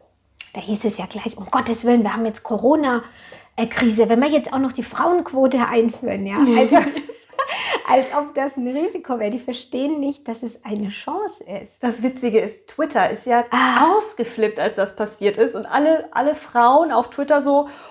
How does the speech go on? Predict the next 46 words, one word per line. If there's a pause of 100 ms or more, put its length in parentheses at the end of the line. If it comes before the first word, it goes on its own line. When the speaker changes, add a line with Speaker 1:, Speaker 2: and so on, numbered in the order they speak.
Speaker 2:
boah,
heute
auf
die
Straße
gegangen
und (220)
Speaker 1:
<laughs>
Speaker 2:
schon
drei (140)
Vorstandsposten
angeboten
bekommen.
Speaker 1:
Ja,
genau,
genau.
Speaker 2:
Als,
als,
als
wären
die
Frauen
nicht
da. (280)
So
tun
die,
die
Speaker 1:
Richtig.
Speaker 2:
Vorstände
immer,
als
wären
die
Frauen,
die
diese
Posten
Speaker 1:
Genau.
Speaker 2:
besetzen
könnten,
nicht
da.
Speaker 1:
Genau,
und
Speaker 2:
Aber